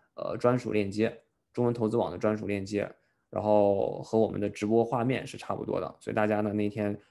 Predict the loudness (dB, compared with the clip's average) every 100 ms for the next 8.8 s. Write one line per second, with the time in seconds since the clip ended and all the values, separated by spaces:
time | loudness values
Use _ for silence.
0 | _ 4 6 6 2 0 0 0 -4 -2
1 | 0 0 -2 _ _ _ _ -10 -6 -6
2 | -8 -14 -20 -20 _ _ _ _ -20 -16
3 | -16 -16 -10 -6 -2 -2 4 2 2 0
4 | 0 2 0 0 -4 -4 -4 -4 -4 -6
5 | -8 -10 -12 -14 -12 -6 0 2 2 2
6 | -2 -2 -4 -6 -6 -2 0 0 0 -2
7 | -8 _ _ _ -2 -2 -2 -2 -2 -2
8 | -6 -4 -6 -6 -4 -2 -2